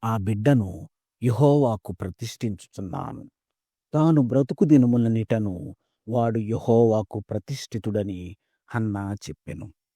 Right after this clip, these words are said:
సమూయేలు మొదటి గ్రంథం మొదటి అధ్యాయం ఇరవై ఏడు,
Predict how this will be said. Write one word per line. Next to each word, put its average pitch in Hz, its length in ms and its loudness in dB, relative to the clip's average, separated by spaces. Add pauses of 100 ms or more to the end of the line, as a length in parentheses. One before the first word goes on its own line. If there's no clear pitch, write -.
(360)
సమూయేలు 135 600 4
మొదటి 98 340 -4
గ్రంథం 110 680 0 (480)
మొదటి 127 380 2
అధ్యాయం 98 760 -6 (480)
ఇరవై 143 300 2
ఏడు, 127 680 2